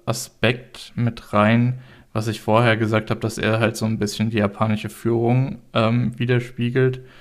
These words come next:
weil dann kann man natürlich diese roten Flecke, äh, als das brennende Land, äh, interpretieren.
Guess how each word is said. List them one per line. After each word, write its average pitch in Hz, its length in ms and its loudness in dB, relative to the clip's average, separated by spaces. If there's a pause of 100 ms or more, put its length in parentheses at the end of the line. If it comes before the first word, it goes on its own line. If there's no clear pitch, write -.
(280)
weil 113 380 6
dann 123 320 2
kann 127 160 4
man 117 80 6
natürlich 113 300 2
diese 117 220 0
roten 113 360 0
Flecke, 120 640 0 (460)
äh, 127 100 0
als 107 460 2
das 104 160 -6
brennende 110 460 4
Land, 113 560 2 (240)
äh, 101 420 2 (400)
interpretieren. 117 920 -2